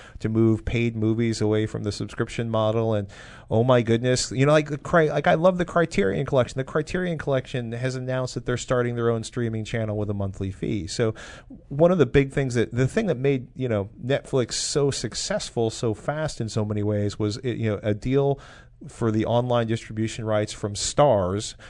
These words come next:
and having all of these movies that was, that were on the Starz catalog. And then when that deal ended, you know, it was everybody bought on the hammer to beat on Netflix. And I understand why they did that, because Netflix got those, those, those online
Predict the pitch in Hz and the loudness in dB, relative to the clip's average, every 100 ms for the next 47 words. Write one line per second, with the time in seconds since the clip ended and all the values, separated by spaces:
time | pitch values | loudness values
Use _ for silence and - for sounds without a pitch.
0 | - - 113 110 - - 131 131 123 - | -18 -2 0 0 -4 -2 2 2 2 4
1 | 139 165 151 139 113 123 135 123 110 110 | 6 6 4 2 0 0 2 0 0 0
2 | 107 107 110 - 113 104 107 107 101 - | 0 -2 -4 0 0 2 2 2 0 0
3 | 123 131 - - 107 101 95 95 104 120 | 2 2 0 0 0 0 0 0 -2 0
4 | 127 127 - - 117 120 151 - 131 151 | 0 -2 -8 -6 0 2 2 0 0 4
5 | 131 - 139 170 113 92 - - - - | 4 4 2 4 2 0 -6 -20 -18 0
6 | 120 107 101 135 139 113 - 131 160 156 | 4 4 4 2 2 2 0 4 4 4
7 | 131 117 107 107 110 107 104 98 117 120 | 4 4 2 4 4 4 0 -2 0 0
8 | 104 98 110 104 110 107 107 123 185 - | 0 -2 -4 -2 0 0 0 0 -2 -2
9 | 101 135 165 170 196 - 185 156 135 139 | -4 -2 2 2 2 -2 -2 0 0 0
10 | 139 117 123 151 104 - 113 113 123 - | 2 0 0 0 -2 -2 0 0 0 0
11 | 151 131 - 127 120 110 101 - 127 107 | 0 -2 0 0 2 0 0 -6 -2 -2
12 | 104 - - 107 104 113 117 110 107 98 | -2 -4 -4 -2 0 0 0 0 -2 -6
13 | - | -12